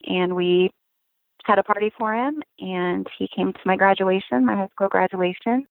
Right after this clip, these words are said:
We're just part of each other's families, and it, it's awesome. Yeah.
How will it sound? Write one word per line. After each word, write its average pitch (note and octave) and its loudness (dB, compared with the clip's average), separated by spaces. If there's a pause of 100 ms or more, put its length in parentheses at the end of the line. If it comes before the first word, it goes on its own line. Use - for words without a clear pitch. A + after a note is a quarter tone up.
We're G3 2
just G3+ -4
part F3 0
of F3 -2
each E3+ -4
other's F3 -4
families, F#3 -2 (100)
and E3 0
it, - -2 (140)
it's C4 -6
awesome. G#3+ 0 (160)
Yeah. C#4 2